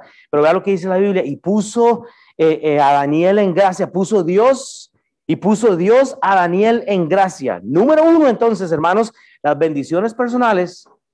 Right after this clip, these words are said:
como la gracia, no es algo que usted se merece. De-, de-, déjeme acordarle algo. Usted no se merece nada,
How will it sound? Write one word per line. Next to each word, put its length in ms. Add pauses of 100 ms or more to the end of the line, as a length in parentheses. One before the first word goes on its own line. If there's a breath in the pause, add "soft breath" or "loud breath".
(100)
como 280
la 120
gracia, 580 (220)
no 120
es 120
algo 320
que 60
usted 160
se 100
merece. 420 (1000)
De-, 300
de-, 380
déjeme 260
acordarle 360
algo. 280
Usted 320
no 80
se 80
merece 320
nada, 400